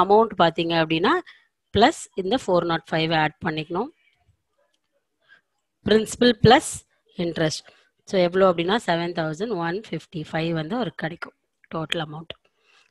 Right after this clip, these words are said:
So, வட்டி வந்து ஃபோர் நாட் ஃபைவ். So, கொஸ்டின்ல என்ன கேட்டிருக்கான்னு கிளியரா பார்த்து போடணும். அமௌண்ட் கேட்டிருக்காங்களா, இன்ட்ரெஸ்ட் கேட்டிருக்காங்களா? இன்ட்ரெஸ்ட் கேட்டிருந்தாங்கன்னா, நானூத்தி அஞ்சு ரூபா. அமௌண்ட் கேட்டிருந்தாங்க அப்படின்னா, சிக்ஸ், செவன் தௌசண்ட்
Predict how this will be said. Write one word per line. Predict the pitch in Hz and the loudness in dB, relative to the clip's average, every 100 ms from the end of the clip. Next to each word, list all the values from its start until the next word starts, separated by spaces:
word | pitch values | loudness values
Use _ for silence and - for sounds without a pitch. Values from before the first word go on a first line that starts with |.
| - | -4
So, | 180 | 2
வட்டி | 170 170 208 | 2 4 4
வந்து | 170 208 285 | 4 2 0
ஃபோர் | 185 165 | -2 -2
நாட் | 160 156 | -4 -6
ஃபைவ். | 170 - | -8 -8
So, | 190 | 0
கொஸ்டின்ல | 208 214 294 262 208 | 2 4 6 6 6
என்ன | 240 240 | 4 4
கேட்டிருக்கான்னு | 196 185 185 190 | 2 4 2 2
கிளியரா | 185 175 185 170 | 2 4 4 2
பார்த்து | 160 175 165 | 0 -2 -4
போடணும். | 151 202 320 - - - 180 | -2 -2 -2 -8 -20 0 6
அமௌண்ட் | 208 233 220 | 8 6 6
கேட்டிருக்காங்களா, | 180 170 165 262 202 | 4 4 4 6 6
இன்ட்ரெஸ்ட் | 175 175 - | 4 2 2
கேட்டிருக்காங்களா? | 160 160 156 156 156 - - 208 | 0 2 2 2 0 -8 -2 2
இன்ட்ரெஸ்ட் | 226 247 - | 4 4 4
கேட்டிருந்தாங்கன்னா, | 196 190 185 254 | 2 2 2 4
நானூத்தி | 180 175 175 | 4 4 2
அஞ்சு | 160 156 156 | 2 2 2
ரூபா. | 175 294 | 4 4
அமௌண்ட் | 214 214 208 | 4 4 4
கேட்டிருந்தாங்க | 180 170 165 160 | 0 0 -2 -2
அப்படின்னா, | 160 180 185 | -2 -2 -4
சிக்ஸ், | 202 - _ - | -8 -12 _ 0
செவன் | 180 202 | 2 2
தௌசண்ட் | 175 165 277 | 0 0 0